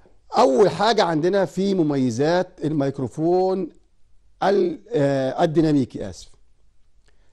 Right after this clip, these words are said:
أول حاجة عندنا بيمتاز بحساسية عالية للترددات المنخفضة. التردد المنخفض اللي هو من عشرين لعشرين كيلو هرتز، ده اسمه تردد منخفض.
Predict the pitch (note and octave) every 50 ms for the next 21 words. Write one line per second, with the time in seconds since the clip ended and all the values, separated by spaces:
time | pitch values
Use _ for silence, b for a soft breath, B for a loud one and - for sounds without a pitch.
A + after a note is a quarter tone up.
0 | _ _ _ - A3+ C4 B3+ G#3+ D#3 E3+ A3+ A3+ G#3 G3+ G3 F#3 F3 G3+ G3+ G3+
1 | - D3+ D3 E3 F3 E3 D#3+ D3+ - - F3+ F3+ G#3 G#3+ F3+ E3 D3 D3+ D3 C#3
2 | C#3+ C3 D3 C3+ - - E3 E3+ F3+ F3+ F3+ E3+ E3+ E3+ - - - _ _ -
3 | - A2+ B2+ C#3 C#3+ C#3 C3 A#2+ C3 D3+ D#3 D3+ C#3+ C3 B2+ - - - A#2+ A#2
4 | A2+ A2+ B2 - - B2+ A2+ A2 G2+ - A2+ G2 - - F2 - - - - -
5 | - - - - B2+ C3+ C3+ B2+ B2 A#2+ A2+ G#2+ - D3+ D#3+ E3+ E3 D#3+ - -
6 | - - - _ - - A2+ G#2+ A2+ A#2 B2+ C3+ B2 G#2+ G2+ F#2+ - _ - -
7 | - - - B2+ A#2 B2+ B2+ B2 A#2 A#2 - - - - - - _ _ - _
8 | _ _ - - - G#2 G#2 - - A#2 B2+ B2+ A#2+ G#2+ F#2+ - - G2+ - -
9 | C3 C3+ B2+ - - - D3 C3 B2 C#3+ F3+ E3 - - G3 E3 - - - _
10 | - C3+ C3 C3 A#2+ C#3+ - A#2 G#2 - A#2 A#2+ A2 A2 G2+ F2+ - G2 - _